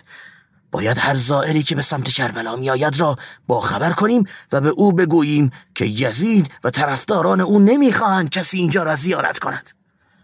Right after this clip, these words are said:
می‌دانم، می‌دانم نمی‌خواهد به من اینقدر تذکر بدهی. آن چوب‌ها را که گفتم آوردی؟ باید یک سایبان اینجا بسازیم. حتماً در کنار نخلستان و این رودخانه حتماً، حتماً افرادی خواهند آمد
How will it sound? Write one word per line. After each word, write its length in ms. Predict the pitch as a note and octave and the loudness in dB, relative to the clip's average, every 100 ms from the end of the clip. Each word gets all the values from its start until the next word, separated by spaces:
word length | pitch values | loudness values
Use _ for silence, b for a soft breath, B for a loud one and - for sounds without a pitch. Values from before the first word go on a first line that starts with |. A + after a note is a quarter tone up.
| _ - | _ -2
می‌دانم، 680 | F#3+ G3+ E3+ E3+ F#3 G#3 | 2 2 2 2 2 2
می‌دانم 560 | A3+ C4 B3 B3+ B3+ C4 | 4 4 4 4 4 2
نمی‌خواهد 400 | D4 B3 B3+ A#3 | 2 2 0 2
به 80 | C4 | 2
من 120 | C4 | 2
اینقدر 340 | C4 A#3+ B3 | 0 0 0
تذکر 300 | A#3+ G3 - | 0 -2 -2
بدهی. 360 | F3 E3 C#3+ D3+ B B B B B - | -2 -2 -2 -8 B B B B B -6
آن 180 | C#3+ | -2
چوب‌ها 420 | C#3 E3+ D3 D3+ F3 | 0 2 2 2 0
را 100 | D#3 | 0
که 120 | F3+ | 0
گفتم 340 | E3+ - G#3 | 0 0 0
آوردی؟ 480 | F#3+ A3 G3 G3+ F#3 B B B - | 0 2 2 2 2 B B B -6
باید 360 | G2 A2 D3 D3 | -4 -2 -2 -2
یک 160 | D#3 | -2
سایبان 540 | - G3 E3+ D3 E3+ F#3+ | 0 0 0 0 2 4
اینجا 260 | E3+ D#3+ | 2 0
بسازیم. 500 | C#3 - D3+ - A2 b b b b b | -2 -2 -4 -6 -8 b b b b b
حتماً 400 | - B2+ C3 E3 | -4 -2 0 0
در 180 | F#3 F3+ | 2 0
کنار 380 | F3 F#3+ F#3+ F#3 | 2 2 2 2
نخلستان 720 | F3+ E3+ F3 E3 G#3 A3 G3 | 0 2 0 2 0 2 2
و 80 | |
این 240 | F#3 A#3+ F3+ | 4 4 4
رودخانه 640 | G3 C#3+ G#3 F3+ G#3+ G3 B B B - | 4 2 0 0 2 0 B B B -6
حتماً، 720 | - - F#3 A3+ F#3 D3 F3 | -4 -2 2 2 2 0 0
حتماً 280 | A#3+ - - | 0 0 0
افرادی 440 | A3+ - B3 F#3 | 0 2 0 0
خواهند 340 | - F#3+ G#3 | 0 2 2
آمد 320 | F#3 E3 C3+ | 2 2 -2